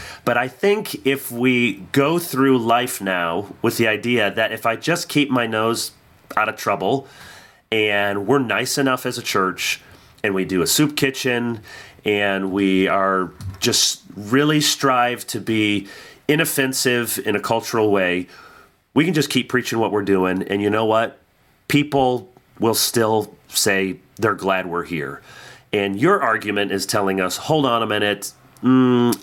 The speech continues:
I don't think that's gonna be possible." Uh, uh, have you gotten that sort of pushback to your, your article?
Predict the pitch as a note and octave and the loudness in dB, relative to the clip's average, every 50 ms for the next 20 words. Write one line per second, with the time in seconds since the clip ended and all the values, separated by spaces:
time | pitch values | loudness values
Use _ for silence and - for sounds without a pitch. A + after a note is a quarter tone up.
0 | - - A#2+ B2+ A#2+ A#2 - - A2+ G#2+ G#2 - G2 F#2+ - - G#2+ F#2+ F#2 E2+ | -4 -4 -2 -2 -2 -4 -4 -4 -4 -2 -2 -2 -2 -2 -2 -2 -2 0 0 0
1 | F#2 E2+ - - F2 D#2+ D#2+ - - C#2+ C2+ C#2 C2+ C2 - - - - - - | -2 -2 -2 -2 -2 -2 -2 -4 -6 -8 -8 -8 -8 -8 -10 -12 -20 -20 -20 -20
2 | - - - - - - B2+ - - - - - _ - D#3 D3 - F3 G3 C#3 | -20 -20 -10 -4 -2 -2 0 0 -2 -6 -8 -6 _ -2 -2 -2 -2 -2 -2 0
3 | - C#3+ B2+ C#3 - D3+ D3 C3+ - - - C3+ A#2+ G#2+ - - A2 - - - | 0 0 0 0 0 -2 -2 -2 -2 -2 -2 -2 -2 -2 0 0 -2 -2 -2 0
4 | B2 A#2 A#2 A#2 - - - A2+ A2 G#2+ G2+ G2+ G#2 G#2 G2 F#2+ F2+ - - _ | 0 0 0 0 -2 -4 -2 0 0 0 2 4 4 4 4 2 0 -2 -8 _
5 | _ _ - F#2+ G#2 F2 G2 G#2+ G#2+ G#2 - A2+ A2+ A2 G#2 - | _ _ -2 0 0 2 2 0 -2 -4 -4 -4 -4 -4 -6 -10